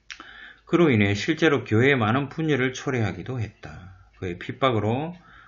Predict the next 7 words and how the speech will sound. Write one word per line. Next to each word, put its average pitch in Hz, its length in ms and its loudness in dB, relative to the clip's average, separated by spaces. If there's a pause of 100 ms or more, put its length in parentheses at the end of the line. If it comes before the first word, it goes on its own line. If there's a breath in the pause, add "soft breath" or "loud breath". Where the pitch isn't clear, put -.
(160)
로마의 107 400 2
감독들인 117 680 -2
폰티아누스와 151 1040 -6
히폴리투스가 113 1000 -4
사르디니아의 143 840 0
광산으로 110 640 0
추방당했고 113 1000 -6